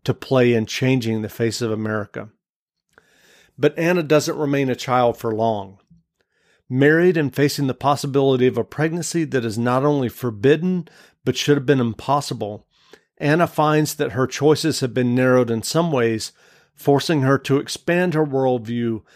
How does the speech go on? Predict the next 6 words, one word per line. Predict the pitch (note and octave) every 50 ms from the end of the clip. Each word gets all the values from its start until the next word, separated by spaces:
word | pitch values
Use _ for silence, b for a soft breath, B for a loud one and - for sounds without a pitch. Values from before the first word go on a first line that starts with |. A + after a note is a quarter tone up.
| b b b -
and | B2+ B2+ B2 -
thoughts | - D3 C#3 C3+ C3+ C3+ - -
about | C3+ A#2 A#2+ B2 A#2+ B2
those | A2 B2 A#2+ A#2 A#2+ A#2 A2 - - -
around | C#3 C3 A2+ A2 A2+ A2 G#2+ G#2+ G#2 -
her. | A2 G#2+ G2+ G2+ G#2+